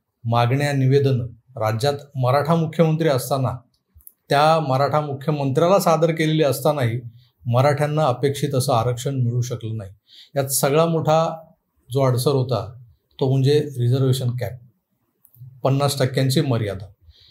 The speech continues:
त्यातही आपण दोन टक्के वाढीव आहोत, बावन्न टक्क्यावर गेलो, म्हणजे आरक्षण सहजासहजी मिळणं दुरापास्तच होतं.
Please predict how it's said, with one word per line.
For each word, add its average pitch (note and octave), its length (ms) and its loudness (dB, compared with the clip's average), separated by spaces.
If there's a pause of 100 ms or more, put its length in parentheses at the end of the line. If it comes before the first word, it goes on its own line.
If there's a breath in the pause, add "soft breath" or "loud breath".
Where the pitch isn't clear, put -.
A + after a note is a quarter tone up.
(260 soft breath)
त्यातही D3+ 320 4
आपण F#3 300 2
दोन D#3+ 220 2
टक्के E3 220 2
वाढीव D3 380 4
आहोत, A2+ 200 2 (180)
बावन्न A#2+ 340 2
टक्क्यावर A2 340 -4
गेलो, G2+ 240 -14
म्हणजे C3 300 0
आरक्षण D3 480 0
सहजासहजी C#3 600 0
मिळणं C3 400 -2
दुरापास्तच B2 680 -2
होतं. G2 200 -16